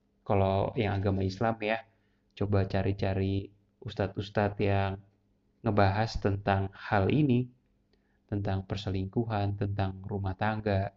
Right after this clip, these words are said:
dan tentunya coba cari yang bisa bikin lebih adem, bukan malah yang bikin lebih parah. Lalu yang kedua, mungkin ibadah. Kencengin aja ibadah, perbaikin ibadahnya.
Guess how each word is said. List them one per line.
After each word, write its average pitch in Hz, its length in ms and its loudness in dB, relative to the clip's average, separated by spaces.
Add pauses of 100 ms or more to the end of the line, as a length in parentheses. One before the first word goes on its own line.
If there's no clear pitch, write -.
(560)
dan 101 540 2
tentunya 104 480 0
coba 107 240 2
cari 104 400 0
yang 101 180 0
bisa 98 300 -6
bikin 107 320 -6
lebih 101 180 -14
adem, 95 320 -6 (640)
bukan 107 320 0
malah 98 320 0
yang 123 560 4 (560)
bikin 110 480 2
lebih 101 560 -2
parah. 127 520 -4 (760)
Lalu 117 640 2 (560)
yang 107 160 -4
kedua, 104 880 2 (560)
mungkin 180 320 0
ibadah. 98 560 2 (360)
Kencengin 107 400 0
aja 131 160 2
ibadah, 127 560 4
perbaikin 104 480 0
ibadahnya. 107 720 -4